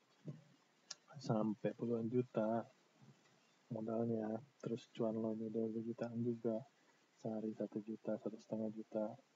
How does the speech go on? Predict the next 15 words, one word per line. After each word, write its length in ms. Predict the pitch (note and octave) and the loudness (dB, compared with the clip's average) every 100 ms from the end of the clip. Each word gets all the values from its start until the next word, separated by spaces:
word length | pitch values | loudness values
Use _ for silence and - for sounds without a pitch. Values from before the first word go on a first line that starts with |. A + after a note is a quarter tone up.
| _ | _
tapi 160 | B2 C3 | 2 4
minimal 640 | C3 A#2+ A#2+ A#2 A#2 B2 _ _ _ _ _ _ _ _ _ _ _ _ _ _ - | 6 6 4 4 2 -2 _ _ _ _ _ _ _ _ _ _ _ _ _ _ -8
di 240 | - C#3 | 4 6
atas 240 | B2+ A#2+ B2 | 6 6 6
lima 280 | B2 A#2+ A#2 | 6 6 4
ratus 200 | A#2 A#2 B2+ | 0 -2 0
ribu 280 | A#2+ C3 A#2 | 2 2 2
lah. 120 | G#2 - _ _ _ _ _ _ _ _ _ _ - | 0 -6 _ _ _ _ _ _ _ _ _ _ 2
Lo 160 | B2 C3 | 6 8
ngeliat 240 | A#2 A2+ | 8 4
cut 200 | B2 A#2 B2 | 4 6 6
loss 240 | B2 A#2+ | 6 4
aja 200 | A#2+ A#2+ | 2 6
lima 240 | A#2 A#2 A2+ | 6 6 6
ratus 240 | A2+ A#2 | 4 2